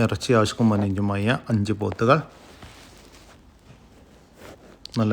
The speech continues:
ഇടനീട്ടവും പൊക്കവും എല്ലാമുള്ള പോത്തുകളാണ്. നാട്ടിൽ വന്നിട്ട്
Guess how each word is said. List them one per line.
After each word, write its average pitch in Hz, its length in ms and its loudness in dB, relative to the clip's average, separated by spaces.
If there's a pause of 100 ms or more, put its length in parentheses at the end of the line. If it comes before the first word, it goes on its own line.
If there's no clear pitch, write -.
ഇടനീട്ടവും 104 480 0
പൊക്കവും 101 380 -4
എല്ലാമുള്ള 101 360 -2 (800)
പോത്തുകളാണ്. 104 560 -2 (1300)
നാട്ടിൽ 143 300 8
വന്നിട്ട് 135 360 8